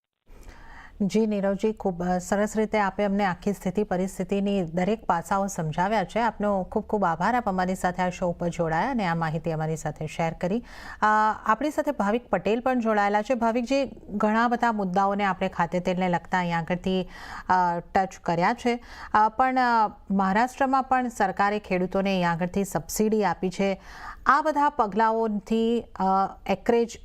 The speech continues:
વધતો દેખાય છે કે ઉત્પાદનના અનુમાન જે ખાદ્ય તેલના આવી રહ્યા છે,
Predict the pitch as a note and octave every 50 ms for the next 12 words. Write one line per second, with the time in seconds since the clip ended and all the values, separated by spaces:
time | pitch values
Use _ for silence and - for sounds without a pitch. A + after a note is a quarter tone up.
0 | - - G3 F#3 G#3 F#3+ - - A3 G#3+ G#3 G3+ G3 - G3 G3+ G#3 G#3 - G#3+
1 | G3+ - G#3 G3+ F#3 F3 F3 - - G3 G3 G#3 G#3 G#3 G3+ F#3+ F3 F3 F3+ F#3+
2 | G3 G3+ G#3 G3 G#3+ G3+ - F#3 F#3 - - F#3+ F#3+ - G3 F#3 F#3+ F#3+ G3 F#3+
3 | F#3+ F#3+ F#3 F3+ D#3 F3 E3+ D#3+ G3 G#3+ G#3+ F#3+ F3+ F3 - - - G3+ G#3 G3
4 | G3